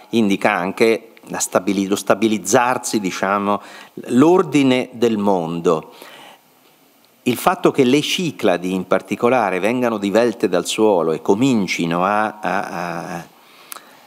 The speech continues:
a, a navi-, a, a muoversi nel mare dà l'idea della, del disordine, del caos che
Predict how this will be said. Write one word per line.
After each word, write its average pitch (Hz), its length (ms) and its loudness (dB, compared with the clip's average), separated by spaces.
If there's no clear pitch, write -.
a, 92 220 -8
a 101 60 -2
navi-, 104 320 0
a, 104 220 2
a 113 140 -2
muoversi 101 840 0
nel 139 220 2
mare 101 560 0
dà 95 120 0
l'idea 101 440 2
della, 98 800 0
del 110 220 0
disordine, 98 640 2
del 127 200 2
caos 117 760 0
che 107 460 0